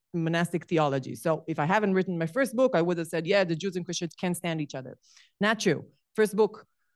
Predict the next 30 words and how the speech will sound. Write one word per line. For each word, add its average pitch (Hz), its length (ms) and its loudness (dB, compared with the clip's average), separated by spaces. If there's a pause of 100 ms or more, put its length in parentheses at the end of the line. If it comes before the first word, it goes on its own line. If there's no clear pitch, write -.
(400)
shows 170 220 2
in 190 200 0
one 262 200 4
direction, 254 520 4
second 226 300 0
book 190 160 -4
in 180 80 -4
another 254 320 4
direction, 226 440 4
but 185 100 2 (340)
which 185 180 2
one 208 140 2
is 196 100 0
right? 247 320 2 (680)
So 220 360 4 (340)
the, 214 200 4
the 208 200 4
big 302 320 2
question, 180 680 -2 (140)
how 330 320 6
am 285 160 6
I 208 180 2
able 269 300 2
to 262 200 -8
answer 208 540 2
this 175 320 0
in 196 160 0
a, 180 180 2
in 190 160 -2
a, 180 200 0